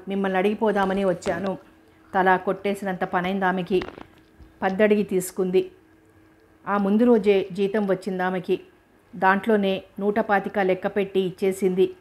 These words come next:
అతని ముఖం చాటంతైంది. ఎక్కడ కనిపిస్తే నేను అక్-, ఎక్కడ అప్పుడు, అప్పడుగుతానో అని ముఖం చాటేసి మరో కొట్లోకెళ్తున్నాడు మీ తమ్ముడు గారు. కావలసినంత అరువు తీసుకెళ్ళమనండి, ఎవరేమంటారు? వెళ్ళిపోయాడు. డబ్బు ముట్ట చెప్పాక ముందు అతను మాట్లాడిన మాటల్లోని మర్యాద వేరు,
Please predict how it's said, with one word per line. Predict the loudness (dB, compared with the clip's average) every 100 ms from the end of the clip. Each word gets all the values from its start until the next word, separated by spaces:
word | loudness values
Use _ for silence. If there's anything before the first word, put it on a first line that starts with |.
| -10
అతని | -4 -2
ముఖం | -2 -2 -4 -2
చాటంతైంది. | -2 -2 -4 -4 -2 -2 -4 -10 _ _ -6
ఎక్కడ | -2 0
కనిపిస్తే | 2 0 -2 -6 -2 0 0
నేను | -4 -4
అక్-, | -4 -8 _ _ -6
ఎక్కడ | -6 0 2
అప్పుడు, | 2 0 0
అప్పడుగుతానో | 0 -2 -2 0 0 2 0 2
అని | 0 -2
ముఖం | -2 -2 0
చాటేసి | -2 0 0 2 2 2
మరో | 0 0
కొట్లోకెళ్తున్నాడు | 0 -2 -2 -2 0 -2 -2 0 2
మీ | 2 0
తమ్ముడు | -2 0 0
గారు. | 2 0 0 -8 _ _ _ 0
కావలసినంత | 2 4 2 0 -2 0
అరువు | 0 0
తీసుకెళ్ళమనండి, | -2 -2 0 0 0 0 -2 -2
ఎవరేమంటారు? | -2 0 2 2 0 0 2 2 0 -4
వెళ్ళిపోయాడు. | -2 0 0 0 2 2 0 -4 _ _ _ _
డబ్బు | 0 2 4
ముట్ట | 2 0 -2
చెప్పాక | -2 0 -4 0 0 0 -4
ముందు | -4 0 2
అతను | 0 0
మాట్లాడిన | -2 -2 0 0 0
మాటల్లోని | 0 -2 0 0 0
మర్యాద | 0 2 2 2
వేరు, | 2 2 2